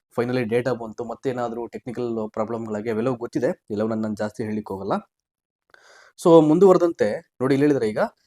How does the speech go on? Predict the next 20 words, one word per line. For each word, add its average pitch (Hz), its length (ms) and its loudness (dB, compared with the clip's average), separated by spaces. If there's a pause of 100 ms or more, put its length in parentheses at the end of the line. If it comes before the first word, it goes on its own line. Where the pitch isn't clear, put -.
(460)
ಈಗೇನು 147 340 2
ಡೈರೆಕ್ಷನ್ 156 540 2
ಸ್ಟೇಟ್ 151 320 2
ಗವರ್ನಮೆಂಟ್‌ಗೆ 143 380 0
ಪಾಸ್ 123 300 -2
ಮಾಡ್ಬಿಟ್ಟಿದೆ 123 400 -4
ಹೈಕೋರ್ಟ್, 117 440 -4
ಇದರಿಂದ 170 240 2
ಏನಾಗುತ್ತೆ 139 400 -2
ಅಂತ. - 180 -16 (160)
So - 240 -6
ಈ 185 280 0
ನಿರ್ದೇಶನದಿಂದ 120 800 -2 (880)
ರಾಜ್ಯದಲ್ಲಿ 165 440 4
ಏನಾಗುತ್ತೆ, 165 320 2
ಮತ್ತೆ 139 340 -2
ಸರ್ಕಾರಿ 139 460 0
ಹುದ್ದೆಗಳ 151 280 -2
ನೇಮಕಾತಿಯಲ್ಲಿ 127 720 -4
ಮತ್ತೆ 127 600 -4